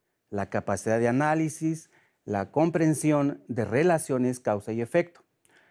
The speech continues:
la formulación de hipótesis, el desarrollo de estrategias para resolver situaciones de la vida cotidiana. En definitiva, la destreza para construir aprendizajes cada vez más complejos.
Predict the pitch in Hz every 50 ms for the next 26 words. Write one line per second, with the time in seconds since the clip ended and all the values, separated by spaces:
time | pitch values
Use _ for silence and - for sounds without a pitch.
0 | _ _ _ - 101 95 - 113 104 104 101 104 104 107 107 - 143 143 147 135
1 | 127 120 - 180 190 190 185 - 180 170 170 175 180 180 - - - _ _ _
2 | _ _ _ _ _ - 113 113 117 123 180 208 196 - 196 170 156 165 170 160
3 | 170 147 143 135 - - 131 120 - 160 170 160 165 175 160 165 175 - - _
4 | _ _ _ _ _ _ - 151 170 160 139 131 156 156 156 - 139 123 117 127
5 | 131 135 139 151 - - _ _ _ - - 110 - 120 110 101 - 143 143 147
6 | 139 131 127 107 98 92 98 101 104 107 - 120 113 - - 131 123 156 165 170
7 | 170 160 135 107 - _ _ _ _ _ _ _ _ _ _ _ _ _ _ _
8 | 110 107 104 110 113 104 175 190 196 190 175 - 220 220 220 208 190 196 196 -
9 | - _ _ _ _ _ _ - 123 120 117 107 113 107 - - - 165 190 202
10 | 190 196 - 147 147 190 202 - _ _ _ _ _ 156 165 175 165 139 - -
11 | 156 165 170 170 170 - 139 139 147 156 160 165 - - 113 - - 143 151 156
12 | 147 143 123 - - 139 147 147 - 156 160 165 165 - - _ _ _ _ _
13 | _ - 131 135 139 127 113 127 139 147 - - - - 120 117 117 120 117 -
14 | - 113 107 - - 90 85 78 - - - - -